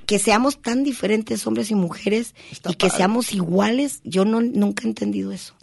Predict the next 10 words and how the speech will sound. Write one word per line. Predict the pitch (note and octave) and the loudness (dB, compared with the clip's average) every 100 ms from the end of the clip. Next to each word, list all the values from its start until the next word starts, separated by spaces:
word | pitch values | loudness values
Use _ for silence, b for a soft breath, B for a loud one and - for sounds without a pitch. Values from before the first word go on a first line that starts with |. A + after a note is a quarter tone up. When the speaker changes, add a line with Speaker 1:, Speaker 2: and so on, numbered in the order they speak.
| _ _ _ _ B B B | _ _ _ _ B B B
Speaker 2:
A | D#3+ | -4
mí, | E3 F#3 G3 G#3+ A#3 A3+ A3+ - | 0 2 2 2 2 2 -2 -2
a | E3 | -2
mí | E3 F3 | 0 0
definitivamente, | F#3 G#3 F#3 D#3+ - A3 B3+ C#4+ A#3+ A#3 C4 | -2 -2 -2 -4 -4 -2 2 2 0 -2 -4
si | A3+ F#3+ | -4 -6
me | |
pones | - F#3 G3+ - G3 - | -6 -6 -6 -10 -12 -6
a, | C3+ A#2 - | -2 -2 -4
a, | C3+ C3 | -6 -6